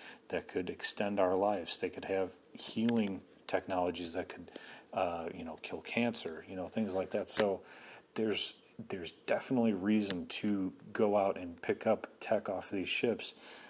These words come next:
with some of the, our secret space program ships that we have that are in C I A, the Dark Fleet, uh, U N, different countries have them. So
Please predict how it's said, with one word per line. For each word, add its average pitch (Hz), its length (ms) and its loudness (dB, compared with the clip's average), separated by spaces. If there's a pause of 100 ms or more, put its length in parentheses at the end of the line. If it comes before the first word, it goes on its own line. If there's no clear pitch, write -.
(120)
with 120 320 2
some 98 320 4
of 92 160 -2
the, 101 100 2
our 92 220 2
secret - 420 0
space 107 320 2
program 92 760 0 (320)
ships - 440 0
that 85 100 -6
we 87 120 -2
have 98 460 -2 (1120)
that 98 140 0
are 85 120 2
in 90 220 0 (300)
C 95 320 2
I 85 40 2
A, 110 560 6 (100)
the - 80 -12
Dark 101 340 4
Fleet, 104 500 2 (480)
uh, 82 260 -2
U 104 380 6
N, 107 420 6 (640)
different 101 300 2
countries 113 460 2
have 104 240 4
them. 104 140 -4
So 101 300 4